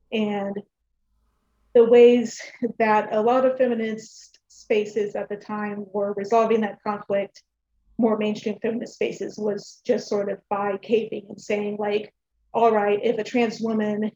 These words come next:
ever says that we are, that we did something bad by talking about our female bodies as if there's something,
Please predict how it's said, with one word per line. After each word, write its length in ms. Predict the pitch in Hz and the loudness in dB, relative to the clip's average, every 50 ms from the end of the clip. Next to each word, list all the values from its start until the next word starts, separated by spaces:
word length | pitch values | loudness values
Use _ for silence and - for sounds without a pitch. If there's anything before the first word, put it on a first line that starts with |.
| _ _ - - | _ _ -6 -2
ever 280 | 233 226 208 214 202 190 | 0 0 0 -2 -6 -8
says 640 | - - - 220 214 214 208 208 208 208 - - - | -10 -4 0 0 2 2 2 0 -2 -6 -12 -14 -8
that 300 | 220 208 202 196 202 202 | -6 -4 -4 -4 -6 -6
we 160 | 208 214 226 | -4 -2 -2
are, 420 | 208 202 202 202 202 202 202 202 - _ _ _ _ _ _ _ _ _ | -2 -2 -2 -4 -4 -4 -6 -8 -10 _ _ _ _ _ _ _ _ _
that 200 | 190 233 214 - | 2 2 2 2
we 100 | 226 240 | 2 0
did 200 | 233 226 220 220 | 4 4 4 4
something 340 | - 240 214 208 - 202 202 | 2 -4 -6 -4 -4 -6 -2
bad 380 | - 214 208 202 202 196 202 - | 0 0 0 0 0 -4 -4 -4
by 120 | 196 180 | -6 -6
talking 400 | 180 - - 196 190 - 208 202 196 | -6 -6 -6 -6 -6 -6 -6 -8 -6
about 200 | 202 202 208 196 | -4 -4 -4 -4
our 120 | 190 - | -6 -6
female 320 | - 226 214 220 202 202 202 | -6 -6 -4 -2 -2 -2 -2
bodies 360 | 208 190 190 202 208 214 196 | -4 -4 -4 -2 -2 -2 -2
as 160 | 208 202 - 202 | -4 -6 -6 -8
if 140 | 190 - | -10 -8
there's 220 | - 196 196 - - | -8 -10 -10 -10 -10
something, 520 | 214 208 208 - 202 202 202 208 214 196 | -10 -10 -8 -8 -10 -10 -8 -10 -10 -10